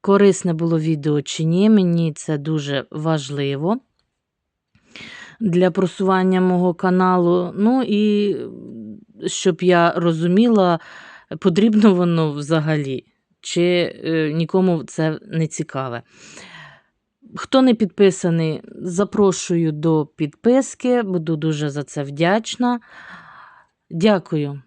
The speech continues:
ще раз велике за перегляд.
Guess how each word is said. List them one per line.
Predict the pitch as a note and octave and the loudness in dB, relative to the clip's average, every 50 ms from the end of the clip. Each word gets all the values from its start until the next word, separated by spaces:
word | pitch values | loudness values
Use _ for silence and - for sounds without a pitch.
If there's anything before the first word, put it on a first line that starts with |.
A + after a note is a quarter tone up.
| _ _ | _ _
ще | - - - - - F3+ E3 D#3 | -16 -12 -10 -4 0 0 2 2
раз | D3 C#3+ C#3 - - - - - - | 0 -2 -4 -6 -10 -18 -20 -18 -12
велике | E3 D#3 D#3+ D#3 D3+ D3 C#3 - - C#3+ C#3 | -6 -4 -2 0 0 -2 -4 -4 -6 -8 -6
за | C#3 D3 C#3 | -4 -6 -6
перегляд. | C3+ - D3 D3 D#3 F3 G#3 B3 C4 B3+ B3 B3+ B3+ B3+ - _ | -4 -4 -4 0 2 2 2 2 0 0 0 -2 -2 -4 -6 _